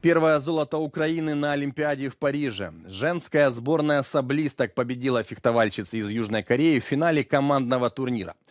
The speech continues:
Ключевую роль в трю-, в триумфе сыграла Ольга Харлан,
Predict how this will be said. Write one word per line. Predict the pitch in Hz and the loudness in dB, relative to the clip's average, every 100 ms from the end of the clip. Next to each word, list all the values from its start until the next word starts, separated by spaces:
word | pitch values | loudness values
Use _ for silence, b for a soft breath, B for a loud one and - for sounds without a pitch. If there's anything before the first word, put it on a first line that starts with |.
| B B | B B
Ключевую | - 117 - 165 139 101 | -2 0 2 4 4 2
роль | 107 117 98 | 2 0 -2
в | - - | -10 -8
трю-, | - 123 113 | -2 0 0
в | |
триумфе | - 151 185 175 156 | 2 2 2 2 0
сыграла | 135 117 113 110 | 0 2 2 2
Ольга | 107 104 | 0 -2
Харлан, | 104 117 113 143 160 156 | 0 0 2 2 2 0